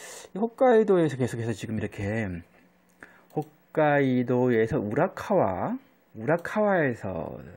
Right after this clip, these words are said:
열 번이나 지진이 났습니다, 지금. 그다음에 이 네무로, 말씀드린 이 네무로에서 오늘 오전에 지금 총 아홉 번 지진이 났습니다. 이월 십구 일 기준으로 해봐요. 그다음에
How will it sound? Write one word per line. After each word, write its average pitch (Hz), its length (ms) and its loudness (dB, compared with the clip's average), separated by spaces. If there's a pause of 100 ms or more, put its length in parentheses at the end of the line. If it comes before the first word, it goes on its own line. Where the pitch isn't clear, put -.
(360)
열 127 240 6
번이나 226 300 6
지진이 107 220 -4
났습니다, 92 360 -6
지금. 87 180 -12
그다음에 139 280 0 (480)
이 120 60 0
네무로, 123 760 4 (720)
말씀드린 147 500 0
이 127 80 4
네무로에서 131 680 2
오늘 110 320 0
오전에 101 800 -2
지금 101 220 -10
총 180 180 -2
아홉 110 400 -2
번 214 160 2
지진이 120 180 0
났습니다. 95 380 -6
이월 113 200 0
십구 - 320 -6
일 110 80 -2
기준으로 104 300 -10
해봐요. 123 200 -4
그다음에 117 280 -2